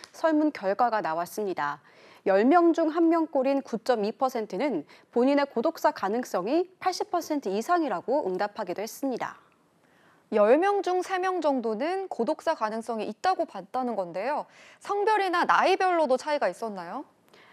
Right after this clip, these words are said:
Speaker 1: 일단 성별로 보면 남성과 여성의 차이는 사 퍼센트 정도 차이로 크지 않았고요. 다만 연령대로 보면 고독사에 대해서 느끼는 정도가 뚜렷했습니다.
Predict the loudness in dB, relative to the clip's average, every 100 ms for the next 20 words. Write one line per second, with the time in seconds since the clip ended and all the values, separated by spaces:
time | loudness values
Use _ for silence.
0 | -20 _ 4 8 8 6 4 6 6 4
1 | 2 0 2 2 4 2 4 2 4 2
2 | 4 2 0 -2 -4 -4 -4 -2 -2 -4
3 | -8 -2 0 2 0 2 0 0 -2 -4
4 | -4 -4 -4 -4 -6 0 0 0 -8 -4
5 | -2 -2 -6 -18 -20 _ -2 4 4 4
6 | 2 4 2 2 2 2 0 0 -2 -4
7 | -4 -2 -2 0 0 2 2 0 -2 -4
8 | -4 -4 -4 -2 -4 -6 -4 -4 -2 -4
9 | -2 0 0 -2 -8 -6 -6 -4 -6